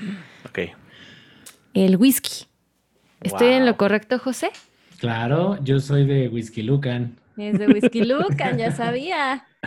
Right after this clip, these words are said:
Speaker 2: Y mi
Speaker 3: No,
Speaker 2: historia
Speaker 3: la
Speaker 2: es
Speaker 3: verdad es que sí. Sí me gusta mucho el whisky. Me gusta mucho el whisky en sus diferentes modalidades.
Speaker 2: Así es, porque el whisky, mira, para arriba.
Speaker 3: Me va bien.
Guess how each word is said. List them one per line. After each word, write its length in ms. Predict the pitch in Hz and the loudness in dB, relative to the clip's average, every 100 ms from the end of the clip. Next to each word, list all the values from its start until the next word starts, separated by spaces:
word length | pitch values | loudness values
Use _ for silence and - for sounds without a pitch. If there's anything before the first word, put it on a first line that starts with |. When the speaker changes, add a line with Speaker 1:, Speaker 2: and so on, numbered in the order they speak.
| - - 127 - 160 | -8 -6 -6 -8 -10
Speaker 2:
Y 120 | - 339 | -4 -2
mi 120 | 359 | 2
Speaker 3:
No, 140 | 139 | 8
Speaker 2:
historia 120 | 143 143 | 10 12
Speaker 3:
la 80 | |
Speaker 2:
es 40 | 139 | 10
Speaker 3:
verdad 100 | 143 | 8
es 120 | 143 | 4
que 100 | 147 | 2
sí. 460 | 139 143 143 139 - - _ | 4 6 6 4 -2 -16 _
Sí 140 | - 143 | 4 6
me 80 | |
gusta 220 | 151 147 156 | 6 4 0
mucho 200 | 143 147 | 0 2
el 100 | 131 | 2
whisky. 360 | 131 - 107 | 0 -2 -8
Me 100 | 101 | -8
gusta 240 | 107 113 131 | -10 -8 -6
mucho 220 | 120 131 | -6 -6
el 60 | 113 | -8
whisky 300 | 113 - 120 | -8 -6 -6
en 100 | 110 | -6
sus 460 | 104 98 - _ - | -10 -12 -16 _ -14
diferentes 480 | 117 120 120 120 117 | -10 -6 -6 -6 -8
modalidades. 720 | 110 104 101 101 98 98 - _ _ - | -8 -8 -8 -8 -10 -14 -20 _ _ -16
Speaker 2:
Así 340 | 202 180 196 | -16 -14 -10
es, 220 | 208 254 | -6 -6
porque 240 | 262 226 233 | -6 -6 -4
el 80 | 220 | -4
whisky, 280 | 254 - | -8 -8
mira, 180 | 285 277 - _ - - - - _ - - | -8 -8 -10 _ -18 -12 -12 -14 _ -20 -10
para 200 | 214 202 | -6 -6
arriba. 320 | 185 220 - | -6 -6 -6
Speaker 3:
Me 160 | - 131 | 0 4
va 100 | 143 | 8
bien. 360 | 143 123 98 | 8 6 0